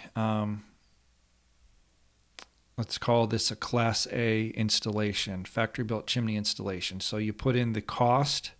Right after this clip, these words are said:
and then it has a markup on our materials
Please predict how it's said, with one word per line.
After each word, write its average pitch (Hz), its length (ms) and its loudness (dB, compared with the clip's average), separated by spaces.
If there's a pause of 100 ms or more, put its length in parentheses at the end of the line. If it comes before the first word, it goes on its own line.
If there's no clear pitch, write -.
(1400)
and 117 140 2
then 117 120 4
it 113 80 0
has 113 220 2
a 123 60 2
markup 120 560 2
on 120 120 2
our 123 100 4
materials 123 760 0